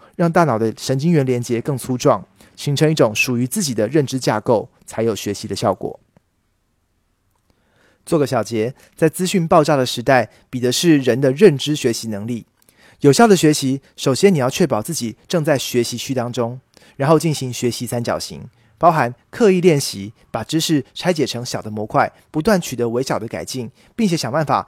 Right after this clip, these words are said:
找到一个教练或同伴给你是否做对的及时反馈。当学习三角形确立了，就开始高效的重复，这个时候才真正开始累积所谓的“一万小时”，直到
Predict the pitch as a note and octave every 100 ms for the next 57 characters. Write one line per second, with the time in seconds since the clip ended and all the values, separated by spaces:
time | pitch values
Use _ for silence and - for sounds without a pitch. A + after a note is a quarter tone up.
0 | - C#3 D3 D#3 D3 F3+ C#3+ D3+ A#2+ -
1 | - D#3+ B2 A2+ D3+ B2+ - _ C#3+ D3+
2 | - A3 C#3 A2 - C#3+ D3 B2 G2 _
3 | - A2+ - A2+ G#2 - C3+ F#2 _ _
4 | _ _ _ - G3+ A3 D#3+ D#3+ E3 F3+
5 | A2 A#2+ B2 G#3 D#3+ D3 A2 G#2 _ -
6 | E3+ D3+ - - - C#3 C#3+ E3+ B2 G#2
7 | A2 A2+ - C3 _ _ _ _ - B3
8 | G#3+ D3 F3+ D3 _ - C3+ E3 E3+ D3+
9 | D3+ B2 A2 G2+ A#2+ C3 - A#2 A#2+ A2
10 | - G#2+ A#2+ G#2+ F#2+ - - - F2 -
11 | _ - C3+ C#3 C3